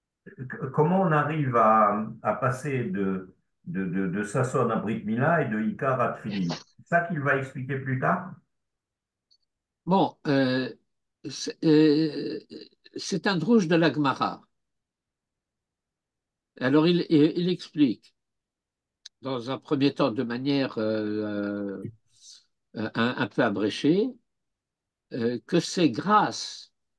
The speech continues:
Speaker 2: à la mitzvah de la Mila et à, à, et de la mitzvah des Tefillin, Hayu Govrim al Haman, qu'ils ont, euh, euh,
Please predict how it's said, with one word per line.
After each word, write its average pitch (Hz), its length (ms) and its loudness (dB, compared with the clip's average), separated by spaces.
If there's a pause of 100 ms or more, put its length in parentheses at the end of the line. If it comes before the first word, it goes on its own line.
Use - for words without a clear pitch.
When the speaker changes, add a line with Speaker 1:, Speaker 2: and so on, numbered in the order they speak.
(280)
Speaker 2:
à 117 80 -6
la 131 120 -2
mitzvah 160 420 0
de 131 140 2
la 127 160 0
Mila 139 600 0
et 120 220 -4
à, 117 220 -4
à, 117 460 -4
et 117 160 -6
de 127 100 -4
la 131 120 -4
mitzvah 143 360 -2
des 107 180 -2
Tefillin, 135 640 2 (480)
Hayu 143 240 8
Govrim 165 560 4
al 147 240 4
Haman, 117 540 -2 (1500)
qu'ils 123 640 0
ont, 147 380 2 (120)
euh, 104 1120 -4 (960)
euh, 104 560 -8